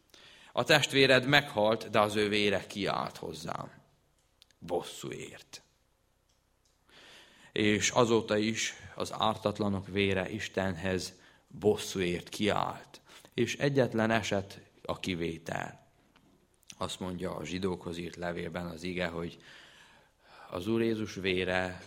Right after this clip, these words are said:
a tökéletes áldozat vére hangosabban beszél mindegyik más kiáltásnál,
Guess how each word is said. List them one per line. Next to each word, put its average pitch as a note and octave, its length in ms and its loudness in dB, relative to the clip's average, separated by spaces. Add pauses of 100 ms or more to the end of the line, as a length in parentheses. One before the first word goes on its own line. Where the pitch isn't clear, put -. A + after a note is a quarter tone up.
a - 100 -18
tökéletes F#2+ 640 -2
áldozat F#2+ 560 -2
vére F2+ 240 -2
hangosabban F#2 840 -2
beszél F2 400 -2
mindegyik F#2 760 -2 (680)
más F#2+ 600 4 (360)
kiáltásnál, F2+ 1200 2